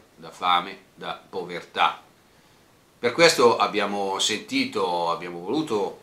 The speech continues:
intervistare delle persone che sono abituate a operare sul campo e abbiamo intervistato due ticinesi che sono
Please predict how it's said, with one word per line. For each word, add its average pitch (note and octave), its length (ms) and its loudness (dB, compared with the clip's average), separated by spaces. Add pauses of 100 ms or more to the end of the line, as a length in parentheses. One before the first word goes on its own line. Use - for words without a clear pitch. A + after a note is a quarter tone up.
(160)
intervistare F#2 1000 2
delle A#2+ 200 0
persone C#3 540 2
che A#2 380 0 (240)
sono C#3 460 2
abituate G2+ 720 2
a G#2+ 80 -6
operare F#2+ 680 0
sul F#2 420 -6
campo - 640 -10 (460)
e G#2 340 2
abbiamo A2 300 -2
intervistato G#2 920 0
due F2 580 -6 (240)
ticinesi C3 880 2 (440)
che G#2+ 80 -10
sono A#2+ 640 2